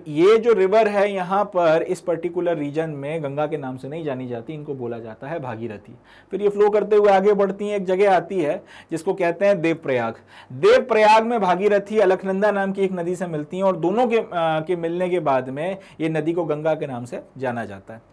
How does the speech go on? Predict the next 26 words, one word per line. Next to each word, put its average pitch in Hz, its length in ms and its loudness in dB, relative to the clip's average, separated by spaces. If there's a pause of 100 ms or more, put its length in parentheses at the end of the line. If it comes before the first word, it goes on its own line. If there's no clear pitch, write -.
(280)
अब 190 180 4
इसके 196 240 2
बाद 208 240 6
में 214 80 0
फ्लो 208 240 2
करते 202 340 2
हुए 202 280 6
ये 196 80 4
हरिद्वार 185 380 0
तक 196 200 -4
पहुंचती 185 420 -8
हैं। 196 140 -4
हरिद्वार 190 520 4
तक 233 200 2
जो 190 220 0
गंगा 180 320 2
का 190 120 2
पूरा 180 240 0
रास्ता 147 400 0
है 170 140 0
वो 175 120 -4
पहाड़ी 156 380 -4
रास-, 135 320 -4
रास्ता 131 480 -4
है, 170 160 0
वो 196 240 -4